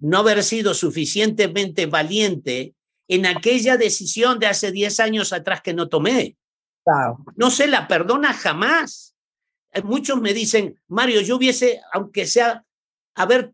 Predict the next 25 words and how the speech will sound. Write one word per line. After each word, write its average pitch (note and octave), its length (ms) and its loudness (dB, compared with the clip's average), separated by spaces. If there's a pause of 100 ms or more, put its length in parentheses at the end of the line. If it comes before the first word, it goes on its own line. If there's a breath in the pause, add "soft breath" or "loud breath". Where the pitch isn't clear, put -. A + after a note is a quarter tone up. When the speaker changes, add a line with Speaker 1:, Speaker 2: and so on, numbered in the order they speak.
Speaker 1:
haber G#3+ 260 0
intentado A3 760 0
y F3 100 -4
fracasado D#3+ 1120 0
y E3+ 140 -10
no A3 100 2
haberme A3+ 400 2
quedado G#3 440 -2
con F#3+ 200 -4
la F3 140 0
duda F3 420 -2
de D#3+ 160 -6
que G3+ 120 -4
esa G#3 220 0
idea G3+ 420 2
podía F#3 240 -2
haber G3+ 220 -2
sido A3+ 300 -2
la E3 120 -2
que E3+ 80 -10
hubiese F3 220 -6
cambiado E3 360 0
mi D3+ 120 0
vida". C#3+ 340 -8 (540)
Pero, F#3+ 300 0